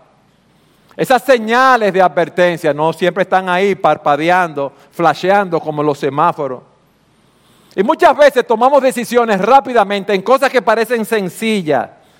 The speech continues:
pero esa decisión puede moldear el resto de tu vida. Óigame bien, jóvenes.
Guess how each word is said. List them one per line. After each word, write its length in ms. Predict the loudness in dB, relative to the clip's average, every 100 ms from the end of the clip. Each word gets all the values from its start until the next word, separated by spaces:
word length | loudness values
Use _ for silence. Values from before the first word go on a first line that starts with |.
| _ _ _ -6
pero 160 | -2
esa 180 | 0 0
decisión 640 | 0 -4 -8 -4 -2 -2
puede 240 | -4 -4 -4
moldear 680 | -4 -4 0 0 -2 -6 -18 _
el 160 | -12 -10
resto 340 | -6 -6 -4
de 100 | -6
tu 140 | -6 -10
vida. 240 | -10 -12 -14 _ _ _ _ _ _ _ _ _ _ _ _ _
Óigame 320 | -6 -4 -2 -2
bien, 220 | -4 -4
jóvenes. 520 | -6 -6 -12 -20 _